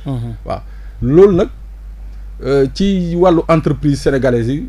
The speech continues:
Speaker 2: c'est-à-dire doo leen ci tudd ñoom rek, da nga ciy tudd entreprise yu bëri.
Speaker 1: Mhm.
Speaker 2: Tey jii seen entreprise bi,
Speaker 1: Mhm.
Speaker 2: la ngeen doon fonctionner,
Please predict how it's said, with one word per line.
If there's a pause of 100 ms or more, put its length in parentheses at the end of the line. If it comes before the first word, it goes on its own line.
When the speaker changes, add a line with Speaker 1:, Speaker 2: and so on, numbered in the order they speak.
Speaker 2:
c'est-à-dire
doo
leen
ci
tudd
ñoom
rek,
da
nga
ciy
tudd
entreprise
yu
bëri. (400)
Speaker 1:
Mhm.
Speaker 2:
Tey
jii
seen
entreprise
bi, (220)
Speaker 1:
Mhm.
Speaker 2:
la
ngeen
doon
fonctionner,